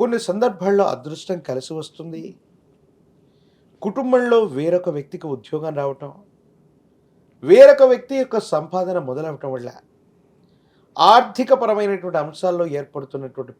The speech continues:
ప్రతిబంధకాలు తొలగిపోతాయి. అనుకూలవంతమైనటువంటి పరిస్థితులు వస్తాయి. ఆర్థికంగా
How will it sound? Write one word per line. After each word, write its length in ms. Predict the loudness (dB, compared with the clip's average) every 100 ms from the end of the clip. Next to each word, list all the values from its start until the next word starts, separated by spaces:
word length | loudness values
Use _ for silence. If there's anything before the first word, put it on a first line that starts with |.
| -10
ప్రతిబంధకాలు 760 | -8 -8 -8 -4 -4 -4 -8 -12
తొలగిపోతాయి. 540 | -16 -12 -14 -14 -20 _ _ _ _ _ _ _ _ _ _ _ _ 0
అనుకూలవంతమైనటువంటి 1040 | 2 4 6 6 6 2 -2 -2 -4 -4 -4
పరిస్థితులు 480 | -4 -4 -6 -8 -4 -6
వస్తాయి. 360 | -4 -6 -4 -8 -18 _ _ _ _ _ -8 -4
ఆర్థికంగా 640 | -4 -6 -16 -12 -8 -6